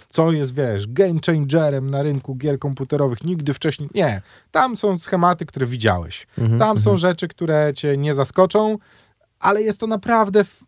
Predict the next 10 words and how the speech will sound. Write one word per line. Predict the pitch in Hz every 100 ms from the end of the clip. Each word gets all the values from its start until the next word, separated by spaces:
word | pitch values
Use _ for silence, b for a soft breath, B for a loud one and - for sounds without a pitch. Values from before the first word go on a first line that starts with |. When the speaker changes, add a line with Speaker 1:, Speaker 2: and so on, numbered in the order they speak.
| -
Speaker 1:
fajny | - 180 196 196 185
tytuł, | 185 180 196 185
który | - - 175 170 170 165
daje | 127 151 160 156 151
mnóstwo | 151 175 - 170
możliwości | 151 135 139 135 147 - 135
bardzo | 131 208 202 190 156 147
dobrej | 139 131 120
zabawy | 131 131 123 120
gameplayowo, | 117 131 131 147 151 175 269